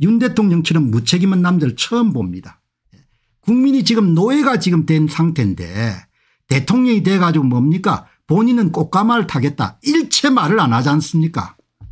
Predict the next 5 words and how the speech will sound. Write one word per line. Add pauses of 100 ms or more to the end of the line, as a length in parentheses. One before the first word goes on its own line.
예. (1000)
그러고
나서
이놈들
윤,